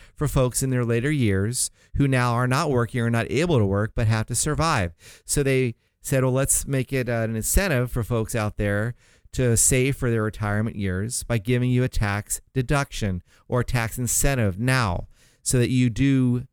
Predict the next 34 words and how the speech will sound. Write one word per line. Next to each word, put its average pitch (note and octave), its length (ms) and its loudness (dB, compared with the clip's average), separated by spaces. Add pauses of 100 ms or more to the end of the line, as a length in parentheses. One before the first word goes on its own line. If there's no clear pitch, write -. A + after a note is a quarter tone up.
(360)
have A2+ 280 2
more A#2 240 2
money A2+ 260 0
when A2 140 0
you G#2+ 80 -2
stop A2 320 -2
working. G2+ 460 -6
Hence, A2+ 560 -4
you B2 120 -4
can A2 220 0
survive A2+ 480 0
well, B2+ 480 -2 (300)
not A2+ 220 -2
have A2 180 -2
to A2 80 -10
go A2 200 0
to G#2+ 60 2
the G#2 60 -2
government B2+ 480 0
for G#2+ 160 0
handouts, C3+ 720 0 (280)
et C#3 140 -6
cetera" G#2+ 540 0
So, A#2 400 0 (420)
but C#3 100 -2
they C3+ 140 4
also, C3 640 2 (400)
in B2+ 140 2
order B2 160 4
to A#2+ 80 2
make B2 180 2
this A#2+ 160 0
program A2 540 2
work, C3+ 320 2